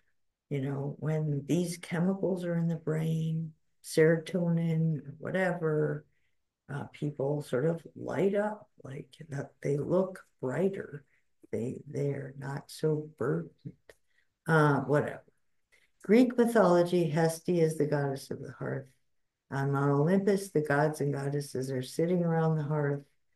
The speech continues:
mostly arguing about justice, how to inspire human beings, what messages to send to human beings. And then the light of the mind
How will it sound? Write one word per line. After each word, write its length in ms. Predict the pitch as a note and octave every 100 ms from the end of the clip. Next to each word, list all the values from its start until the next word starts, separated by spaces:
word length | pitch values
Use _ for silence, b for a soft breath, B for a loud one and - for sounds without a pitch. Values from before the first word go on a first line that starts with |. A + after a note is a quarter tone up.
| _ -
mostly 480 | E3 C4 - G3
arguing 600 | D3 D3 E3 D#3 D3 C#3+
about 300 | C#3 C3+ C3+
justice, 720 | C3 C3 C3 C3 - C3+ - - _ _ _ -
how 160 | D#3+
to 140 | F3+ F3+
inspire 600 | E3 D#3 - D#3 D3+ D3+
human 320 | C#3+ D3 C#3+
beings, 600 | C#3+ C#3 C#3+ C#3+ C#3+ - _ _ _
what 300 | D3+ F3+ F3+
messages 720 | E3 D#3+ D#3+ D3+ D3+ C#3 C#3+
to 120 | -
send 380 | C#3+ - C#3+ C#3
to 80 | C#3
human 340 | C3+ C#3 C#3
beings. 580 | C3 C3 C3 C3 C#3 - _ _ _ _
And 240 | - D3+ D3+
then 260 | E3+ F#3
the 140 | E3+ D#3
light 480 | D3 D#3 G3 G3 F3
of 160 | E3+
the 100 | E3
mind 600 | E3 E3 D3+ C3+ C3 D3+